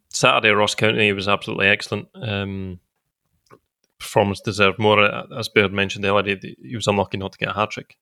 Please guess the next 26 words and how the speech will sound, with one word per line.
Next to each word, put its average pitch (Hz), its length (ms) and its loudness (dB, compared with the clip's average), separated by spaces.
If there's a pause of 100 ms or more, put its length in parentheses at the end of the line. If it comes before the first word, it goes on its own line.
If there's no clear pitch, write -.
(160)
Um, 98 540 -8 (1700)
and 135 120 2
he's, - 380 -2 (1000)
he's - 200 -8
just - 240 0
such - 180 4
a 123 60 0
positive 113 440 0
player. 120 240 6
Uh, 101 300 -4 (240)
even 135 680 0
speaking - 380 -2
to 110 80 -2
him 104 100 2
off 101 200 4
the - 80 -12
pitch, - 220 -4
he's 95 180 -8
extremely 101 480 -2
bubbly 104 320 0
and 95 140 -6
positive 98 360 -4
as 104 100 -14
well. 101 220 0
Although 101 240 2
I, 101 80 2